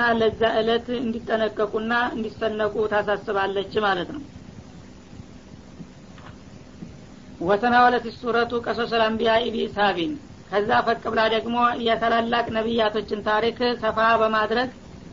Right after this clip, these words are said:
ከነቢዩላህ ኑህ በመጀመር የሁዲን፣ የሷሊሕን፣ የሉጥን፣ የሹዓይብን፣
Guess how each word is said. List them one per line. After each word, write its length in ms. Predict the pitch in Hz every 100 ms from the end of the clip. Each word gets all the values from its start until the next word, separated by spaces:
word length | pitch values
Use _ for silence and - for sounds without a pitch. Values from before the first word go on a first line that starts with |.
| - -
ከነቢዩላህ 640 | 190 214 226 240 226 226 220
ኑህ 180 | 233 214
በመጀመር 720 | 214 220 214 220 226 240 240
የሁዲን፣ 540 | 233 220 208 220 233 233
የሷሊሕን፣ 640 | 233 214 220 214 214 214 240
የሉጥን፣ 500 | 226 214 220 - 233
የሹዓይብን፣ 640 | 226 208 220 208 208 233